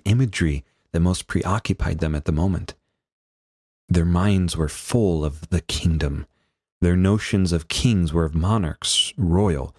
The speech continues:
crowned, administering justice at their ease. To them it was little more than a fairy tale, or at least a tale of a distant past. The throne of David and his mighty tower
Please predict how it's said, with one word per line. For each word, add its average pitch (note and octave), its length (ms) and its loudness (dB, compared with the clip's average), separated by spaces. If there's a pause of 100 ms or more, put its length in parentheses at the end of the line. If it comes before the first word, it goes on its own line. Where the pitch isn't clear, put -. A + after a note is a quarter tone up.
(260)
crowned, F2 560 0 (300)
administering F2+ 680 2
justice G#2+ 760 -2
at - 180 -6
their E2 200 0
ease. D2+ 440 -2 (1300)
To - 100 0
them F#2+ 300 2
it A#2 100 0
was F2 360 0
little G2 300 2
more F#2 300 2
than D2+ 140 0
a C#2+ 40 -2
fairy F#2 420 0
tale, C#2 360 -2 (440)
or F2+ 100 0
at F2+ 60 -2
least A2+ 320 2
a F#2+ 80 2
tale E2+ 400 0
of D2 80 -2
a D2+ 60 0
distant - 500 -2
past. - 560 -4 (1120)
The E2+ 80 0
throne E2 680 0
of D2 240 -4
David D#2 400 0 (500)
and D#2+ 100 2
his D2+ 160 0
mighty E2 400 4
tower D#2 520 -2